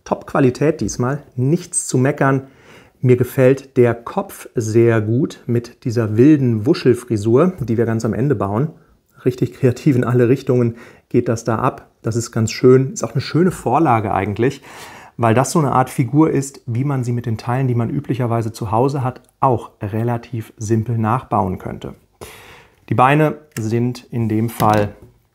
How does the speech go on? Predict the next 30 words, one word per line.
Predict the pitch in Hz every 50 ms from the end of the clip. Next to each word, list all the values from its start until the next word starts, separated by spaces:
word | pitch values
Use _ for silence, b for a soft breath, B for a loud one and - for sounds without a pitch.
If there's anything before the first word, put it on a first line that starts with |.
| _ _ _ _ _ _ - - - -
die | 135
Schwachstelle | 113 - 131 - - - 170 151 143
hier. | 135 131 135 135 135 127 120 - _ - -
Also | - 101 104
das | - - 107 -
ist | 123 110 - - - _ _ _ -
nur | - 123 107
so | 113 104
aufgesteckt. | 104 120 - - - - - - - 135 135 135 - - B B B B B B B B
Das | - 113 - -
geht | - 123 120 - - -
ganz | - 113 123 120 -
gerne | - - 117 123 123
mal | 120 113 -
ab. | - 143 160 - - - - _ _ b b b b b
Er | - 117
kann | - - - 143 170
sich | 180 175 165 - 143
auch | 135 135 -
nicht | 143 127 - -
richtig | 123 110 113 120 151 202 - - - 131 -
hinsetzen. | - 123 117 117 107 113 113 113 113 - 147 160 196 208 - - _ _ _
Das | - 117 -
stoppt | - - 127 - -
dann | 147 123 113
hier | 110 104
vorne | - - 110 101 101 104
irgendwann. | - - 104 107 104 98 104 101 113 143 160 160 - _ _ B B B B B B B B B B B B B -
Aber | - 104 110 113 113 117 - - - -
ja, | 98 -